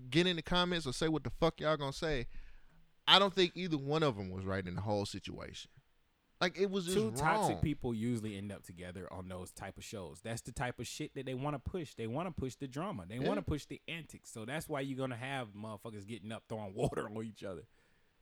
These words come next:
Speaker 2: This shit's fake mo-, for the most part. But if
Speaker 1: Mm-hmm.
Speaker 2: this is legit, same thing I said about, uh, Tory Lanez. No nigga should be pushed to this point where he goes and act aggressive.
Speaker 1: Mm-hmm.
Speaker 2: It is what it is, though.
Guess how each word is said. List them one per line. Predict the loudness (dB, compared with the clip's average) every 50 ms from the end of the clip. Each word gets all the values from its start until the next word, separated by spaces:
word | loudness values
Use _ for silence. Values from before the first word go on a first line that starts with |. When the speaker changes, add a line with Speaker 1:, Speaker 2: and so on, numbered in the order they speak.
| _ _ _ _ _ _ -8
Speaker 2:
This | -6 -4
shit's | -2 -2 -2 -2 -2
fake | 0 2 4 4 2 0 -6
mo-, | -4 -2 -2 -2 0 0
for | -2
the | -2 0
most | 0 0 -2 -2 -4
part. | -8 -8 -8 -10 -12 -10
But | -8 -6 -4 -2
if | -2 -2
Speaker 1:
Mm-hmm. | -2
Speaker 2:
this | -2 -2 -2 0
is | -2 -2 -2 -4 -6
legit, | -8 -6 -4 -4 -4 -4 -4 -6 -10 -16 -20 -20 -20 -20 _ -20 -20 -16
same | -12 -10 -8 -6 -4 -4 -2
thing | -2 -2 -2
I | -2 -2
said | -2 -2 0 0 0 0 0
about, | -2 0 0 2 2 2 0 0
uh, | 0 0 0 0 0 0 -2 -6 -10 -16 -20 -20 -20 -20 -20 -20 -20 _ _ _ _ _ _ _ _ _ _ -2
Tory | 0 2 4 4 4
Lanez. | 2 2 2 0 0 -2 -4 -8 -12 -16 _ -4 -4 -2 -2 -4 -8 -12 -8
No | -4 -2 0
nigga | 0 2 2 2 2 0 0
should | -2 -2 -4 -2 -2
be | -2 -4 -2
pushed | -2 -2 -2 -2 -4 -6
to | -6
this | -6 -6 -8
point | -8 -8 -8 -8 -8
where | -8 -8 -8 -8
he | -8 -8
goes | -6 -4 -4 -2 -2 -2 -4 -6 -6
and | -8 -10 -10 -10 -8
act | -8 -8 -8 -10 -12
aggressive. | -10 -8 -8 -8 -8 -10 -14 -18 -20 _ _ _ -8
Speaker 1:
Mm-hmm. | -6 -4 -4 -4 -6 -8 -10 -14 -18 -14
Speaker 2:
It | -10 -8
is | -6 -6 -4 -4
what | -4 -4
it | -4 -4
is, | -6 -6 -8 -8
though. | -10 -10 -12 -12